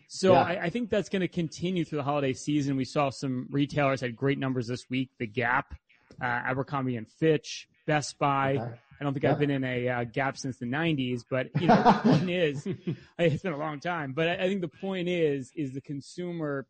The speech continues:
Speaker 1: the one thing you're seeing
Speaker 2: Still
Speaker 1: month
Speaker 2: strong.
Speaker 1: after month is in good shape, and that should definitely pull through the holiday season.
Speaker 2: So you're not worried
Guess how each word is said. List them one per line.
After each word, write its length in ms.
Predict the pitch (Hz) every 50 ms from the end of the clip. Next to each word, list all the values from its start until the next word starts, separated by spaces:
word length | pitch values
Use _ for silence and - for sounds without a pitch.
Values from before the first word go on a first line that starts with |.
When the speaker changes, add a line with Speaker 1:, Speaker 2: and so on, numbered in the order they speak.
| _ -
Speaker 1:
the 60 | 147
one 180 | 135 151 175 170
thing 160 | 175 185 165
you're 100 | 151 143
seeing 400 | - - - 160 147 143 139 131
Speaker 2:
Still 220 | 127 - 131 127 120
Speaker 1:
month 140 | 143 147
Speaker 2:
strong. 100 | 123 107
Speaker 1:
after 180 | - - - 131
month 220 | 135 143 135 -
is 120 | 123 113 120
in 100 | 123 113
good 160 | 135 127 -
shape, 320 | - - 151 135 127 -
and 100 | 120 123
that 120 | 123 123 -
should 160 | - 113 - _ _ _ -
definitely 640 | 160 139 - - 131 123 131 127 113 113 113 107 - _ _ _ _ _ _ -
pull 160 | 165 156 135
through 120 | - 143 127
the 80 | 120
holiday 280 | 107 120 110 104 107 104
season. 400 | - - 117 113 107 110 - - _ _ _ _ _ - - - _ _ - - - - _ _ _ _ - - - _ _ -
Speaker 2:
So 200 | - - 143 139
you're 220 | 127 131 143 156 160
not 260 | 151 147 135 120 131
worried 580 | 123 131 135 135 131 131 127 117 104 - -